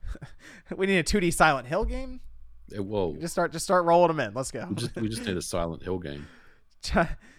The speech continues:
Speaker 1: Joshua says, uh, great show, Avengers of Gaming. Miss you, Nate and Evan.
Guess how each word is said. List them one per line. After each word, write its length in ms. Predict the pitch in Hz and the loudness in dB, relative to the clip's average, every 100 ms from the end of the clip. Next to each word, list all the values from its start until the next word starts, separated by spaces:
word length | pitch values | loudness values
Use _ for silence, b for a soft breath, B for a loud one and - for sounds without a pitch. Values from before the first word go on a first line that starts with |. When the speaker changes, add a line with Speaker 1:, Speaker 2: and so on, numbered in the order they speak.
| B | B
Speaker 1:
Joshua 460 | - 151 156 165 147 | 0 2 2 0 -4
says, 500 | - 151 139 127 - | 0 4 4 2 -6
uh, 300 | 65 - - - _ - | -12 -10 -12 -16 _ -20
great 280 | 135 165 180 | 0 2 4
show, 200 | - 170 | 2 4
Avengers 340 | 156 151 147 139 | 6 4 2 -2
of 80 | 123 | -2
Gaming. 420 | 151 151 151 147 - 143 | -2 -2 -4 -10 -14 -8
Miss 180 | 139 | -6
you, 60 | 143 | -4
Nate 140 | 139 | -4
and 80 | 131 | -2
Evan. 320 | 135 139 175 | -2 -2 -4